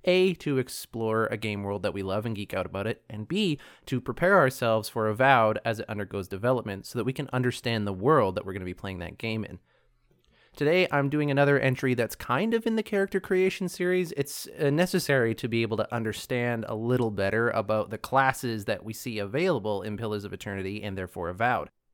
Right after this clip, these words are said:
Like in most fantasy R P G games, you get to select a character class at the start of Pillars of Eternity, and that might be the case for Avowed, we're not really sure yet.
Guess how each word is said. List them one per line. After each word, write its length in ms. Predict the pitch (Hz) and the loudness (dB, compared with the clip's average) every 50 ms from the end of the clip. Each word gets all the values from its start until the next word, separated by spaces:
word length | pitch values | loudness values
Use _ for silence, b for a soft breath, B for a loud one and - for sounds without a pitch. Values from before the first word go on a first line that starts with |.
| _ _ _ _ _ | _ _ _ _ _
Like 280 | - 143 180 240 254 - | 2 4 4 4 4 2
in 180 | - 202 185 165 | 0 0 2 2
most 320 | 147 139 139 139 - - - | 4 2 2 0 -2 -10 -20
fantasy 480 | - - 143 123 113 110 113 - 127 117 | -8 -4 -2 -2 -2 -4 -4 -2 0 0
R 100 | 113 113 | 0 0
P 140 | - 127 113 | 0 -2 -2
G 180 | 117 117 113 | -2 -4 -4
games, 380 | 104 107 101 101 101 104 - - | -4 -4 -4 -4 -4 -6 -8 -10
you 480 | - 123 120 123 135 143 143 143 139 131 | -10 -8 -4 -2 0 2 2 2 2 2
get 180 | 131 127 117 - | 0 -4 -6 -4
to 320 | - 156 156 151 135 131 - - - | -2 0 2 2 2 0 -2 -6 -12
select 460 | - - - 139 120 131 143 - - - | -12 -6 -4 -2 0 0 -2 -2 -4 -8
a 40 | 120 | -8
character 480 | - - - - 127 123 120 - - 107 | -8 -6 -2 0 0 0 0 -2 -6 -10
class 480 | - - 110 95 90 - - - - - - | -6 -4 -4 -4 -4 -6 -8 -12 -14 -14 -12
at 80 | - | -10
the 80 | - 117 | -8 -8
start 320 | - - - 117 117 110 | -8 -4 0 0 0 0
of 140 | 113 110 - | -2 -6 -6
Pillars 240 | - 117 104 104 98 | -4 -4 -4 -4 -4
of 80 | 95 | -6
Eternity, 440 | 101 - - 110 110 101 92 92 92 - | -10 -10 -8 -6 -6 -6 -6 -8 -10 -6
and 260 | - 123 127 131 123 | -4 -4 -2 -4 -2
that 240 | 123 127 147 156 123 | 0 0 2 2 2
might 300 | 143 143 147 175 175 - | 0 0 0 0 -2 -2
be 120 | - 127 | -2 -2
the 120 | 117 104 104 | -2 -2 -4
case 240 | - 104 92 92 - | -4 -6 -6 -6 -6
for 120 | - 92 | -6 -6
Avowed, 320 | 90 90 92 87 90 104 | -4 -2 -2 0 0 0
we're 120 | 123 135 131 | 0 -2 -2
not 160 | 113 - - | -2 -4 -6
really 160 | 101 95 90 | -6 -8 -8
sure 240 | - - - 143 131 | -8 -2 0 0 0
yet. 240 | 104 92 92 90 | 0 -2 -6 -8